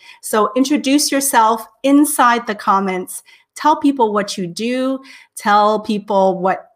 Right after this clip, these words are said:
um, what you're interested in and connect with each other. Um, I'd like to think that my community is a wonderful community full of people that are servant leaders, full of people that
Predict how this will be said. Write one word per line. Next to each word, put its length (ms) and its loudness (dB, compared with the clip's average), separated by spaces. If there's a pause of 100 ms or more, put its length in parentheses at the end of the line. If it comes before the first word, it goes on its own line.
(120)
um, 520 -6
what 180 -2
you're 220 -2
interested 520 0
in 380 0 (240)
and 180 -10
connect 480 -6
with 200 -8
each 180 -8
other. 480 -2 (360)
Um, 600 -4 (160)
I'd 180 0
like 160 0
to 100 0
think 240 -2
that 180 -2
my 140 2
community 680 -2
is 140 -8
a 80 -6
wonderful 480 -4
community 560 -4
full 600 -2
of 340 0 (380)
people 340 -2
that 240 -2
are 180 -2
servant 480 0
leaders, 540 -2 (220)
full 260 0
of 120 -2
people 460 -4
that 460 -2